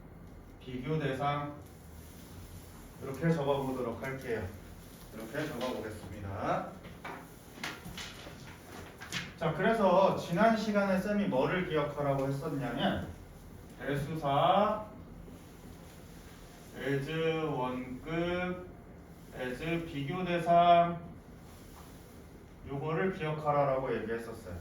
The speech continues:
배수사, as 원급, 비교 대상. 자, 비교 구문은 한국어, 어, 구문 분석해도, 어, 제대로 나오기 어렵기 때문에 요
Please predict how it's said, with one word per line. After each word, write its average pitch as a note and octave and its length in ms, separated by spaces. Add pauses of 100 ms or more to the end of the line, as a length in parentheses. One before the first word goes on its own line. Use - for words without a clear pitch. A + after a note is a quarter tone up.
배수사, C3 640
as A#2+ 200
원급, D#3 760
비교 A#2 280
대상. G#2 640 (800)
자, B2+ 240 (880)
비교 C#3+ 360
구문은 G3+ 800 (260)
한국어, G#3+ 1000 (220)
어, B2 300
구문 G#3 320
분석해도, G3+ 880 (480)
어, B2 160
제대로 F#3 380
나오기 D3+ 400
어렵기 E3 460
때문에 D3 480
요 F3 260